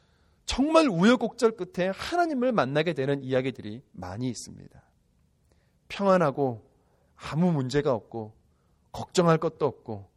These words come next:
고민도 없을 때에도 하나님을 만났다고 하는 사람들은 극히 드뭅니다. 그러면 믿음이란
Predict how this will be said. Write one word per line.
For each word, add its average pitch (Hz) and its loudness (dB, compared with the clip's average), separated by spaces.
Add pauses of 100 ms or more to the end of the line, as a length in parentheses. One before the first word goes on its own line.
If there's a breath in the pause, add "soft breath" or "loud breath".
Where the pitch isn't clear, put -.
(380)
고민도 233 4
없을 147 0
때에도 104 -6 (440)
하나님을 311 -2
만났다고 175 0
하는 156 -4
사람들은 120 -6 (360)
극히 135 -8 (260)
드뭅니다. 92 -18 (1300)
그러면 214 6
믿음이란 143 2